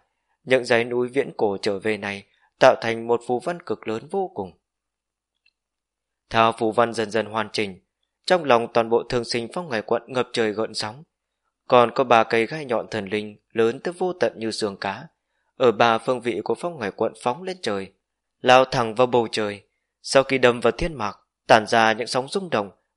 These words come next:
bao trùm toàn bộ bầu trời Phong Hải quận, hóa thành tầng thiên mạc thứ hai. Thiên mạc này tựa như một bức tranh. Thế giới trong tranh không phải là vọng cổ đại lục, mà là một mảnh tối đen.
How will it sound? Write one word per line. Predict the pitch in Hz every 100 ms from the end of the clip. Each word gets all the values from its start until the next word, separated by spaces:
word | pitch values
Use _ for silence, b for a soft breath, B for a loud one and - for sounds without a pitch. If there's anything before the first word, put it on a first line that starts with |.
| _
bao | 120 120
trùm | 120 120 110
toàn | 120 120
bộ | 120
bầu | - 123
trời | 120 127 120
Phong | 190 175
Hải | 104
quận, | - 107 104 - _ _ _ _
hóa | 139 165 190
thành | 135
tầng | 127 120
thiên | 117 180
mạc | 131 101 -
thứ | 143
hai. | 120 113 110 _ _ _ _ _ _
Thiên | - 120
mạc | 113 104 110
này | 104 98 - -
tựa | 143
như | 117 170
một | 117 -
bức | 165 -
tranh. | 107 101 _ _ _ _ _ _
Thế | - 131
giới | 127 147
trong | 135 117
tranh | 120 113
không | - 180 165
phải | 117
là | 110
vọng | 107 123 -
cổ | 117 104
đại | 113
lục, | 104 113 - _ _ -
mà | 131
là | 123 123
một | 117 120 120
mảnh | 117 92
tối | 107 143
đen. | 131 104